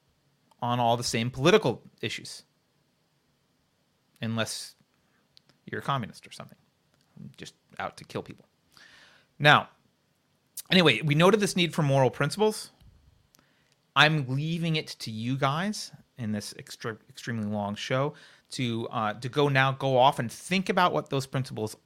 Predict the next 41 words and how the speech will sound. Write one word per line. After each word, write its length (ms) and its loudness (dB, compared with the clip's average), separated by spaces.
are. 440 -2
Um, 420 -2
use 400 -4
life, 640 -4
human 500 -4
life, 340 -8
as 220 -4
the 80 -8
standard. 680 -6
And 100 -4
not, 240 0
and 140 -8
I, 60 -2
and 160 -4
I 60 0
say 180 -6
human 340 -2
life, 160 4
I 80 2
don't 160 -2
mean 240 2
a 40 -8
particular 460 2
number 380 6
of 80 -2
humans. 280 -6
I 40 -4
don't 160 0
mean 220 2
the 60 0
majority 600 2
of 160 -2
people 320 -2
in 80 0
a 40 0
city. 240 -4
I 60 -2
mean 160 0
human 460 -4
life 320 -4
as 540 0